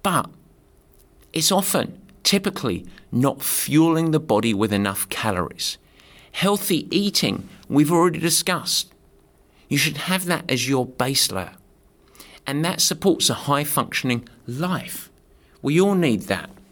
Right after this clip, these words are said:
as a human being. But as an endurance athlete, no matter how time-starved you are, you're gonna need to add to that real fuel, additional calories, across to the meal plate.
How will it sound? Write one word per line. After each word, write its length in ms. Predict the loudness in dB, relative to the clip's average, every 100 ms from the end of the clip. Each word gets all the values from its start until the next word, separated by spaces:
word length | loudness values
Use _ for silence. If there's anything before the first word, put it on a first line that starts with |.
| _ _ -4
as 120 | 0
a 60 | 0
human 400 | 2 4 4 2
being. 440 | 0 0 -2 -8 -20 _ _ _ -20 -8 -4
But 140 | 0
as 100 | 2
an 100 | 2
endurance 640 | 2 2 2 2 2 -2
athlete, 520 | -2 -4 -4 -6 -6 -12 -20 -20 _ -2
no 80 | 0
matter 200 | 0 0
how 220 | 0 -2
time-starved 760 | -2 -2 0 -2 0 0 0 -4
you 140 | 0
are, 260 | 0 0 -4 -16 -20 -2
you're 180 | 0 2
gonna 220 | 2 2
need 300 | 2 2 2
to 140 | -2 -4
add 280 | -4 -2 -2
to 140 | -2 0
that 280 | -2 -4 -10 -20 -4
real 460 | 2 4 6 6 2
fuel, 460 | -2 -4 -4 -4 -14 _ _ -8 -4
additional 560 | -2 0 2 4 2
calories, 760 | 0 -4 -4 -6 -8 -6 -6 -6 _ _ _ -12 -8
across 480 | 0 2 2 0 -4 -14 -4
to 100 | 0
the 140 | 2
meal 320 | 4 4 4 0
plate. 540 | -4 -10 -10 -12